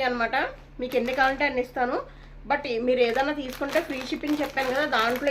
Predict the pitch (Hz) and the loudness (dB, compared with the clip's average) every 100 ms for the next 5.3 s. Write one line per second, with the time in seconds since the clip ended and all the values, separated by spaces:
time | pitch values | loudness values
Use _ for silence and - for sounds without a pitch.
0 | 247 240 262 269 240 226 240 233 220 208 | 2 0 0 2 2 0 -2 0 0 0
1 | 220 214 247 - 233 240 247 202 233 214 | 0 2 0 0 -2 2 0 0 -2 0
2 | 196 202 196 196 214 330 - - - - | -2 -4 -4 -2 0 0 -2 -8 -10 -14
3 | - - 226 196 202 294 233 196 208 240 | -14 -8 -6 -4 -2 -2 -2 -4 -4 -6
4 | 226 208 180 170 220 466 - - - - | -4 -4 -4 -4 -4 -4 -8 -18 -16 -4
5 | 247 277 285 | 0 2 2